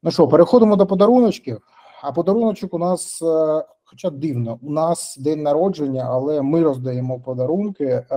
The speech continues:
як на мене, це дуже щиро так виходить і дуже класно для наших клієнтів. А, с-, від сьогодні до п'ятниці на три дні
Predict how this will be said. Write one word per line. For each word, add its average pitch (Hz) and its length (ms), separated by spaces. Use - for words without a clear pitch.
як 151 200
на 147 100
мене, 175 280
це 131 160
дуже 135 260
щиро 165 420
так - 220
виходить 127 560
і 120 140
дуже 135 300
класно 131 400
для 120 120
наших 123 320
клієнтів. 190 540
А, 135 480
с-, 147 240
від 175 240
сьогодні 160 640
до 165 680
п'ятниці 139 680
на 127 180
три 160 220
дні 139 440